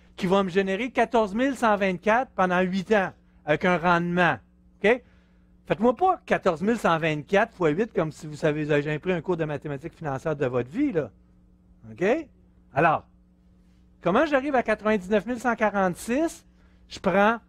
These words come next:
paiement, quatorze mille cent vingt-quatre, mon déficit.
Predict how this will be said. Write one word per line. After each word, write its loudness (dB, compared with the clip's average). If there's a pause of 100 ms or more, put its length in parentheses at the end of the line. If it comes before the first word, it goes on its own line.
(220)
paiement, 2 (1120)
quatorze 2
mille 2
cent 0
vingt-quatre, 0 (200)
mon 2
déficit. -2